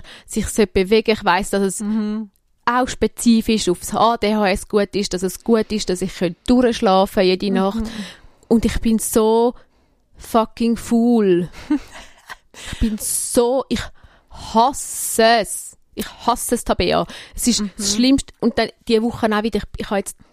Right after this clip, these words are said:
Speaker 1: zwei schlaflose Wochen gehabt.
Speaker 2: Mhm.
Speaker 1: Also so, ich bin
Speaker 2: Mhm.
Speaker 1: immer wieder aufgewacht, ich habe jetzt die erste Nacht wieder durchgeschlafen.
Speaker 2: Oh
Speaker 1: Ich
Speaker 2: je.
Speaker 1: hoffe, es bleibt so. Ich gehe auch nicht ins Bett und denke so, oh, ich schlafe sicher nicht durch. Ich versuche
Speaker 2: Ja.
Speaker 1: wirklich, ich gehe ins Bett, ich schlafe ein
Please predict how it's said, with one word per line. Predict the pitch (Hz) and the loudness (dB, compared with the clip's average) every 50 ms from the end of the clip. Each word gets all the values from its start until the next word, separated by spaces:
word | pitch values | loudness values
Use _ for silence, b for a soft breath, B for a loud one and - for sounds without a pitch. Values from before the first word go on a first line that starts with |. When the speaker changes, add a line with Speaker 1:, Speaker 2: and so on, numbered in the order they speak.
| _ - | _ -10
Speaker 1:
zwei | - 202 190 180 202 214 226 - - - | -2 0 2 2 2 2 0 -2 -4 -10
schlaflose | - - 208 190 185 214 - - 226 202 196 202 - 208 180 | -4 0 2 4 4 4 2 0 -2 -2 0 0 -2 -4 -4
Wochen | 208 233 - - - 254 - | -4 -4 -4 -4 -4 -4 -4
gehabt. | - - 190 185 202 - - B B B | -2 0 2 2 2 2 0 B B B
Speaker 2:
Mhm. | B 196 190 185 | B -16 -8 -4
Speaker 1:
Also | - 208 208 - 196 | -2 -2 -2 -4 -6
so, | - 220 202 196 190 - - _ | -2 0 0 2 0 -2 -4 _
ich | - 214 220 | -2 0 2
bin | 233 233 | 4 4
Speaker 2:
Mhm. | 233 | 4
Speaker 1:
immer | 247 247 | 4 2
wieder | 214 - - | 2 2 0
aufgewacht, | - 254 247 - - 240 226 - - | 2 0 0 2 2 0 0 0 -2
ich | 202 | -2
habe | - 202 196 | 0 0 0
jetzt | 202 - - - | 0 -2 -6 -6
die | - - | -6 -2
erste | - 202 226 - - - - - - 196 | 0 2 2 2 0 -4 -8 -10 -8 -6
Nacht | 196 208 196 - - - | -6 -6 -8 -8 -12 -12
wieder | 190 185 202 | -8 -8 -6
durchgeschlafen. | 180 202 202 220 262 262 - - - 190 - - 220 - - - 233 254 254 - 220 | -6 -6 -6 -6 -6 -8 -8 -8 -6 -4 -4 -4 -4 -6 -6 -4 -4 -4 -4 -6 -8
Speaker 2:
Oh | 214 208 185 | -8 -8 -6
Speaker 1:
Ich | 180 170 | -6 -6
Speaker 2:
je. | 165 | -6
Speaker 1:
hoffe, | 175 202 180 185 | -6 -6 -4 -6
es | 180 165 | -8 -8
bleibt | - - 208 226 240 - - | -6 -6 -6 -6 -6 -4 -2
so. | 240 226 | -2 -2
Ich | - - - | -2 -2 -2
gehe | - 208 | 2 2
auch | 214 220 208 202 | 2 2 2 0
nicht | 202 196 - | -2 -4 -6
ins | 208 - - | -8 -8 -4
Bett | - 208 208 - - | -2 -2 -2 -2 -4
und | 220 208 - | -6 -6 -6
denke | 196 196 - | -6 -6 -4
so, | - - - | -4 -2 2
oh, | - 277 | 2 2
ich | 285 247 - | 2 0 0
schlafe | - 240 247 - | 0 0 0 0
sicher | - 247 - - | -4 -4 -2 -2
nicht | 277 262 269 - - | -2 -2 0 0 0
durch. | 269 285 320 | 2 2 2
Ich | 320 - | 2 2
versuche | - 202 196 - 208 190 | 0 -2 -2 0 -2 0
Speaker 2:
Ja. | 180 196 202 202 208 202 | 2 4 4 4 2 0
Speaker 1:
wirklich, | 226 269 - - 294 - - | -2 -2 -2 -2 -4 -4 -4
ich | 220 - | -6 -2
gehe | - 190 | -2 -2
ins | 190 - | -2 0
Bett, | - 233 262 - 254 | 0 0 0 0 -2
ich | - - | -6 -4
schlafe | - 190 185 - - | -2 -2 -2 -2 -2
ein | 226 254 269 | -2 -4 -4